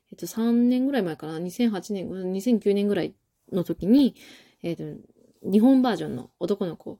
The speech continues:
のアイドルグループ作るものが始まって、そして、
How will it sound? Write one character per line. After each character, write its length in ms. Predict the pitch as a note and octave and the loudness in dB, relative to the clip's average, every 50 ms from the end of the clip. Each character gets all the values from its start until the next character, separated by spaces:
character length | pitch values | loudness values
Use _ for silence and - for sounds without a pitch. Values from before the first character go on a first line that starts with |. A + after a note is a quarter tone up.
| _ _ | _ _
の 100 | F3+ F3 | -6 -6
ア 60 | F3 | -4
イ 40 | E3 | -4
ド 60 | E3+ | -6
ル 80 | F3 E3+ | -6 -6
グ 80 | - | -6
ル 60 | E3+ | -6
ー 40 | - | -8
プ 60 | - - | -8 -14
作 160 | - - - | -12 -10 -10
る 80 | D#3+ - | -10 -8
も 60 | - - | -8 -10
の 80 | E3 - | -6 -2
が 220 | G#3+ A3 G#3+ F#3 | -2 0 0 0
始 180 | F#3 F3+ - D#3 | -2 -4 -6 -6
ま 100 | D3+ D3+ | -8 -8
っ 20 | |
て、 440 | - _ - B3+ C#4 C#4 B3 F3+ - - _ _ _ _ _ - _ _ _ _ _ _ _ _ _ _ _ _ _ _ _ _ _ _ _ _ _ _ _ _ _ _ _ _ _ _ _ _ _ _ _ _ _ _ _ _ | -12 _ 2 4 4 6 4 2 0 -6 _ _ _ _ _ -20 _ _ _ _ _ _ _ _ _ _ _ _ _ _ _ _ _ _ _ _ _ _ _ _ _ _ _ _ _ _ _ _ _ _ _ _ _ _ _ _
そ 220 | - - A3+ G#3 | -2 0 2 2
し 100 | - - | 4 4
て、 220 | A#3+ G#3+ - - | 4 4 4 2